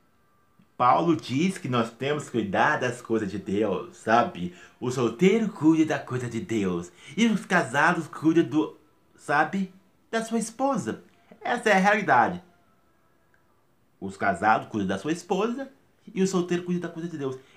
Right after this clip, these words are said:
Entretanto, da vida, onde entra a espiritualidade venenosa? Onde entra, sabe, uma religião venenosa?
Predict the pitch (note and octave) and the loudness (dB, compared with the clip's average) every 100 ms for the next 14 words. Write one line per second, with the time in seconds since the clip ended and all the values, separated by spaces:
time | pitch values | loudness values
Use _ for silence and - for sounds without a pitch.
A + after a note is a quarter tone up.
0 | - F#3+ A3 D#3+ D#3+ - _ E3 F#3 E3+ | -6 -4 -4 -4 -6 -8 _ -4 -4 -2
1 | A2+ G#2 F2 D3 - F3 A#3 A#3+ A3+ E3+ | -2 -2 -4 -8 -4 0 2 2 0 2
2 | F3+ E3+ C#3+ - A#2+ A#2+ B2+ - B2 A#2 | 0 -2 -8 -4 -2 -2 -6 -10 -10 -10
3 | A2 A2 A2 A2 A2+ G#2 G#2+ A2 F#2 E2+ | -6 0 0 0 -2 -2 0 2 0 -4
4 | - - - - G#3+ G3+ F#3 F3 G3 F#3 | -14 -20 -14 -4 -2 2 2 2 2 0
5 | D#3 C#3 A2+ - C3 C3 B2+ B2 A#2+ - | 0 0 -2 -2 0 0 0 -6 -8 -14
6 | - - C3+ D3 B2+ - D3 E3 E3+ C3+ | -14 -6 -2 -2 -4 -4 0 0 0 -6
7 | A2 C3 C#3 - G#2 C3 A#2+ A2+ G2 | -6 -4 -4 -6 -6 -4 0 0 0